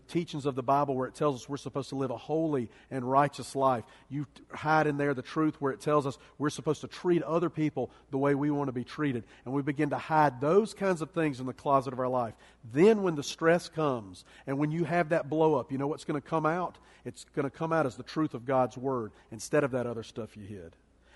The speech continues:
And you'll begin to react to people the way you would want to be reacted to.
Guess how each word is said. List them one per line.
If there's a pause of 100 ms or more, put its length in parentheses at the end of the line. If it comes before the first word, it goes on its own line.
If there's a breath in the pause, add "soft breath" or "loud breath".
(120 soft breath)
And
you'll
begin
to
react
to
people (160 soft breath)
the
way
you
would
want
to
be
reacted
to.